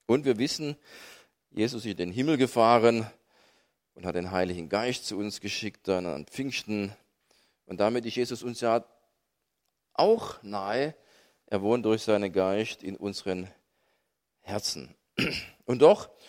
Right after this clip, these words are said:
und doch kann's ja in unserem Leben Parallelen geben, die tief greifen. Also die Jünger haben etwas erlebt, wo sie dachten, das wird sicher nicht passieren. Jesus wird nicht sterben.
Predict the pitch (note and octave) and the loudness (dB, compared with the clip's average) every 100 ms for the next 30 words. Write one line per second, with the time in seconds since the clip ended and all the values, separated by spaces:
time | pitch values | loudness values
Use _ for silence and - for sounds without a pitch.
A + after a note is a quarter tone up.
0 | - _ - E3+ - E3+ E3 D3 C#3+ D#3+ | -20 _ 2 4 6 2 4 2 4 0
1 | F3+ C#3+ B2+ D#3 D#3+ E3 E3 - D3+ C3+ | 0 2 4 2 0 -6 -8 -4 0 4
2 | B2+ A2+ C#3+ E3+ B2+ C#3 D#3+ C#3 C3 C3 | 6 6 4 2 0 0 0 -4 -6 -6
3 | _ - C#3+ D3 - - _ _ - - | _ -8 -8 -8 -14 -18 _ _ -14 -8
4 | E2+ A2 G#2+ F2+ D2+ _ _ _ _ _ | -2 -2 -4 -10 -16 _ _ _ _ _
5 | _ - _ _ _ _ B2+ C#3+ C#3 C#3+ | _ -20 _ _ _ _ -2 0 -4 -2
6 | G#3+ F3 E3+ D#3 D#3 C#3+ B2+ D#3+ E3 D3+ | 0 2 2 2 0 2 4 4 2 -2
7 | C3 C3 - D3+ C3+ C3+ C3+ - B2+ - | 0 0 -2 -10 -2 0 0 -4 -8 -8
8 | C3 A#2+ G#2 - F#2+ F2+ F#2 D#2+ C2 _ | -8 -6 -4 -4 -6 -6 -8 -8 -12 _
9 | _ _ _ _ _ _ _ _ _ _ | _ _ _ _ _ _ _ _ _ _
10 | _ _ _ _ _ _ _ _ _ _ | _ _ _ _ _ _ _ _ _ _
11 | _ _ G#2+ A#2 - A2 B2 A2+ - F2+ | _ _ 0 0 0 2 2 0 -2 0
12 | F2+ E2 E2 C2+ | 0 -2 -8 -12